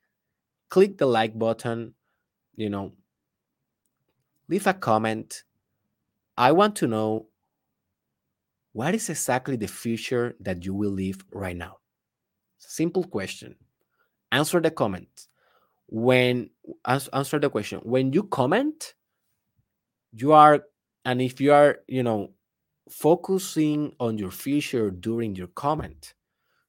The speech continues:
you are doing this exercise. You are thinking, acting,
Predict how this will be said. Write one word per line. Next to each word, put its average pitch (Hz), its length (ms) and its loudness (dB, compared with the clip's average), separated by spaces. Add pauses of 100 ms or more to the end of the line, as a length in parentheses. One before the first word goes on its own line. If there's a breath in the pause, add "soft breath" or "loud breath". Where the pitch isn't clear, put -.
(300)
you 127 240 -2
are 123 120 4
doing 117 340 -2
this 95 200 -8
exercise. - 800 -14
You 95 140 -12
are 98 100 -8 (140)
thinking, 180 480 0 (100)
acting, 151 520 -4